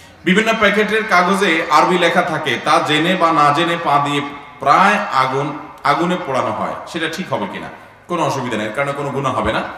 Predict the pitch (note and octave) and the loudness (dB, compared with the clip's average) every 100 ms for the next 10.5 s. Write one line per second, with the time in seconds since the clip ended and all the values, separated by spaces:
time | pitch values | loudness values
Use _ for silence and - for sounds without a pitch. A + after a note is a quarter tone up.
0 | - - C#3+ C3+ - D3+ C#3 B2 B2+ B2 | -16 -8 -6 -4 -4 -4 2 2 2 -2
1 | A#2+ C3+ B2 B2 C3+ B2+ B2+ B2 A#2+ A2 | -4 -4 -6 0 2 2 0 -4 -4 -6
2 | - - - B2 B2 A#2 A2 A#2+ A2+ - | -10 -16 -6 -2 0 -2 -2 -2 -2 -2
3 | A2 G2 A2 A#2+ B2 - - B2+ C#3 C3 | -4 -4 -2 -2 -2 -6 -2 0 0 0
4 | - A#2 A2 G#2 - C3 B2 A#2 - A#2 | 0 0 0 -4 -6 -6 -6 -6 -6 -4
5 | A2+ F#2+ F#2 A2 A#2 A2+ C#3+ G3 C4+ D4 | -4 -4 -6 -4 -2 0 4 6 4 2
6 | - - - F2+ - - - - E3 A#3+ | -6 -12 -12 -10 -10 -14 -16 -4 0 0
7 | B3 C4 - - - - F3+ F#3+ F#3 D#3+ | 0 -2 -6 -8 -12 -4 -2 0 0 0
8 | E3 D#3+ D#3+ D#3 D#3 D#3 D#3 D3 C3 C3 | 0 -2 -2 -2 -2 0 0 -2 -4 -4
9 | A2 G2 F3+ A3+ G#3 - F#3+ F#3+ F#3 E3+ | -4 -4 -4 -4 -6 -2 -2 -2 0 0
10 | F3 D#3 D#3 D#3 | 0 -2 -4 -6